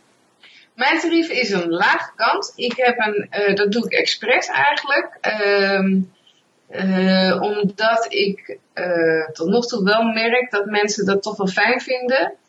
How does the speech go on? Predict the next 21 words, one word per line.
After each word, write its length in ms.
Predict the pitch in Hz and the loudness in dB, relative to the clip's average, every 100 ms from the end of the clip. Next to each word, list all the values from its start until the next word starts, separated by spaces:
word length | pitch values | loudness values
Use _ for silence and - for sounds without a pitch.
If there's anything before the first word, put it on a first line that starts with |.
| _ _ - | _ _ -10
Ehm, 1000 | 202 208 202 196 190 185 185 185 185 185 - | -4 0 2 2 2 2 2 2 2 2 -2
eh, 240 | - 180 - | -8 -6 -4
omdat, 800 | 196 196 190 196 190 185 - - | 0 2 2 2 2 2 -4 -6
ehm, 640 | 180 180 180 175 170 165 165 _ _ _ _ _ _ | -2 0 2 2 2 2 0 _ _ _ _ _ _
het 220 | - - 185 | -4 -2 0
gewoon 200 | 175 165 | 0 2
laagdrempeliger 920 | 156 - 180 220 254 - 131 - - | 2 0 0 0 0 -2 -4 0 2
is 280 | - 135 - | 2 -2 -2
eigenlijk, 500 | 117 127 127 127 131 | 0 0 -2 -8 -2
hè? 160 | 208 226 285 339 - - - - _ | 0 2 0 -2 -4 -8 -14 -20 _
Dus 200 | - - | -6 -2
dat 160 | 185 - | 0 0
je 80 | |
ook 120 | 107 180 | 0 2
nog 180 | 180 | 2
eens 160 | 202 - | 0 -2
kunt 200 | 185 170 | -2 0
zeggen 240 | 190 180 | 2 0
van, 140 | 185 196 | -2 -2
nou, 380 | 185 175 175 - | 2 2 0 -4
ehm, 400 | 180 175 170 | 0 0 2